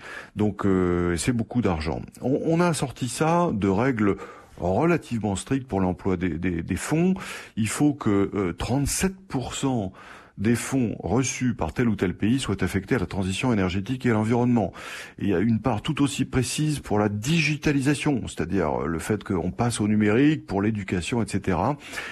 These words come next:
Ça sera bien un emprunt collectif, euh, techniquement réalisé par la Commission européenne. Il va d'ailleurs falloir qu'elle s'équipe, hein, parce qu'aujourd'hui elle n'a pas cette faculté, mais ce sont les différents États,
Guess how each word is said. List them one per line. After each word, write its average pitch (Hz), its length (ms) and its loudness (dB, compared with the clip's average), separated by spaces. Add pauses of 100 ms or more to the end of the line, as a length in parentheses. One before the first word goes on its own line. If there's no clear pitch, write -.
Ça - 180 0
sera 131 280 0
bien 151 260 4
un 127 160 4
emprunt 110 340 0
collectif, 117 640 -2 (420)
euh, 95 120 0
techniquement 143 680 0
réalisé 104 460 2
par 80 140 -2
la 85 100 0
Commission 90 380 -2
européenne. 95 460 2
Il 95 60 2
va 85 100 0
d'ailleurs 85 200 0
falloir 80 300 -4
qu'elle 87 160 -4
s'équipe, 156 500 -4
hein, 110 220 0
parce 71 180 -6
qu'aujourd'hui 87 520 -6
elle 85 80 -2
n'a 82 100 -6
pas 95 160 -2
cette 78 200 -4
faculté, 127 680 0 (420)
mais 135 500 4
ce - 200 -2
sont 135 280 0
les 123 160 4
différents 113 460 -2
États, 120 480 0